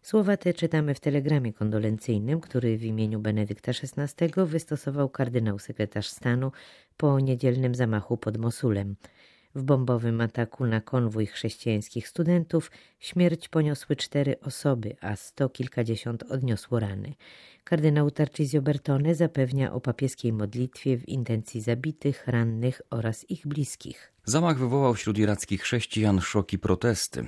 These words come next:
Speaker 2: Zwraca się uwagę, że atak został przygotowany bardzo precyzyjnie przy zupełnej bierności władz. Bombę podłożono bowiem na jednej z głównych dróg między dwoma wojskowymi punktami kontrolnymi,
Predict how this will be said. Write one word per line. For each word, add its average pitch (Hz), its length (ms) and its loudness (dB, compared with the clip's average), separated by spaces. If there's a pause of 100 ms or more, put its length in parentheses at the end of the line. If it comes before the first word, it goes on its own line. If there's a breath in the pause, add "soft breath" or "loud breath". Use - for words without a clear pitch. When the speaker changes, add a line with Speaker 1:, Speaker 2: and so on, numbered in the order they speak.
(160)
Speaker 2:
Zwraca 82 400 0
się 82 160 0
uwagę, 87 420 2
że 82 180 0
atak 82 240 -2
został 80 340 -2
przygotowany 85 680 0
bardzo 85 360 0
precyzyjnie 92 720 2
przy 82 260 0
zupełnej 87 580 2
bierności 82 680 -2
władz. 90 440 0 (540 loud breath)
Bombę 80 360 2
podłożono 80 580 0
bowiem 80 340 2
na 78 100 2
jednej 85 320 2
z 73 60 -4
głównych 80 500 0
dróg 87 340 0
między 73 300 2
dwoma 85 420 2
wojskowymi 82 580 0
punktami 85 500 0
kontrolnymi, 95 800 4